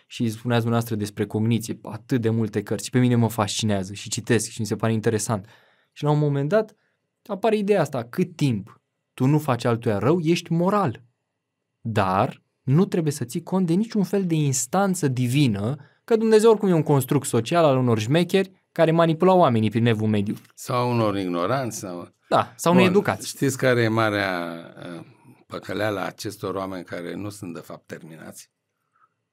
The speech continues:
Speaker 2: Sunt neisprăviți, sunt neterminați. Um, când aruncă lăturile din copaie, aruncă și copilul.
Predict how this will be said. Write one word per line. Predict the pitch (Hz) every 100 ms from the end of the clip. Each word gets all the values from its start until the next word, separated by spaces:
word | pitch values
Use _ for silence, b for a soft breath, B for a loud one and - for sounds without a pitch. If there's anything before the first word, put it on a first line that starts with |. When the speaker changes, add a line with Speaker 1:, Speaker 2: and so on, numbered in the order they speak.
| _
Speaker 2:
Sunt | - 110 98
neisprăviți, | 107 113 117 117 113 110 - - _
sunt | - 95
neterminați. | 110 117 104 101 95 87 - _ _ _ _ _ _ _ _ _ _
Um, | - 101 95 95 92 90 85 - _ _ _ _ _ _ _ _ _ _ _
când | - 110 104
aruncă | 104 123 120 113 104 95 90
lăturile | 90 - 110 98 98
din | 92 87
copaie, | 92 - 107 104
aruncă | 101 104 92
și | -
copilul. | - - - -